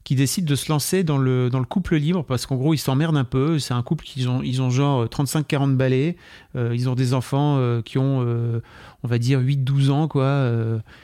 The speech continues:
et ils font plus l'amour. Euh, bref, ils sont chiés. Et c'est la meuf, en fait, à la base, qui, ils, ils sont en thérapie de couple. C'est la meuf qui dit, « Bah, moi, j'aimerais bien qu'on, qu'on tente le couple libre. »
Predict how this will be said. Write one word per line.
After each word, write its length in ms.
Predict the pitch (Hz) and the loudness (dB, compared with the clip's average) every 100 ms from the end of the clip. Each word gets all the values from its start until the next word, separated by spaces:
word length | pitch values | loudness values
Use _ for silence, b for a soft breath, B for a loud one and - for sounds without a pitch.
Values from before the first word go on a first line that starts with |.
| B - | B -4
et 300 | 117 117 120 | -2 0 -2
ils 160 | 117 | -4
font 180 | 117 131 | -4 -6
plus 220 | 120 160 | -2 2
l'amour. 560 | 143 135 135 147 151 120 | 2 4 2 2 0 -2
Euh, 40 | |
bref, 260 | 117 127 120 | -2 -2 -4
ils 40 | |
sont 140 | - 143 | -6 -4
chiés. 320 | - - 175 | -4 -2 0
Et 40 | 147 | 0
c'est 160 | - | 0
la 100 | 120 | 0
meuf, 240 | 131 220 - | 2 0 0
en 60 | |
fait, 180 | - 165 | -2 0
à 60 | 127 | 0
la 80 | |
base, 240 | 127 202 - | 0 -2 -4
qui, 520 | - 127 123 127 151 - | -6 -6 -4 -6 -8 -6
ils, 220 | 127 123 170 | -6 -4 -2
ils 240 | 131 127 | -2 -2
sont 160 | - 160 | -2 -2
en 100 | 135 | 0
thérapie 320 | 135 123 131 | 0 -2 -4
de 60 | |
couple. 300 | - 233 - B B B B | -4 -6 -6 B B B B
C'est 140 | - | -6
la 80 | 120 | -2
meuf 160 | 131 196 | -2 -2
qui 100 | 143 | -2
dit, « 120 | 131 | 0
Bah, 120 | 131 | 0
moi, 140 | 117 160 | 0 0
j'aimerais 240 | 151 123 | 0 0
bien 160 | 120 175 | 0 -2
qu'on, 540 | 143 127 120 117 117 | -2 -2 -2 -4 -8
qu'on 140 | - 120 | -8 -6
tente 180 | 165 - | -4 -4
le 80 | |
couple 240 | 135 131 131 | -4 -4 -2
libre. » 300 | 127 220 156 | -2 -2 -4